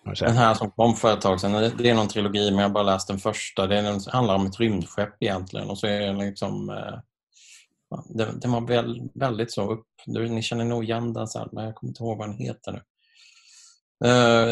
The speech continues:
Speaker 2: det handlar om ett rymdskepp och den har, kan sända ut liksom sina egna, ja, så typ androider då liksom också.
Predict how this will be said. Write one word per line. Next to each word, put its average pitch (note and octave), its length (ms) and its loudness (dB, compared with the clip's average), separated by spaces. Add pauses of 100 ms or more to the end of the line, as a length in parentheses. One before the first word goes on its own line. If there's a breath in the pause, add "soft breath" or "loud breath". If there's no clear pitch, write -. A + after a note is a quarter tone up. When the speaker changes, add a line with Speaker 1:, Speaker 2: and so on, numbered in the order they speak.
(160)
Speaker 2:
det A#2+ 60 2
handlar B2+ 320 4
om A#2 100 6
ett B2 120 -2
rymdskepp A2 500 0
och A2+ 60 0
den A2+ 140 2
har, A#2 160 0
kan A#2 180 0
sända A2+ 340 0
ut A#2+ 380 -2
liksom G2 500 -2
sina G2+ 320 -2
egna, G2 680 0
ja, G#2 240 0
så - 220 -14
typ G2+ 240 -2
androider G2+ 640 -2
då G#2 180 -4
liksom - 380 -8
också. G#2+ 460 -8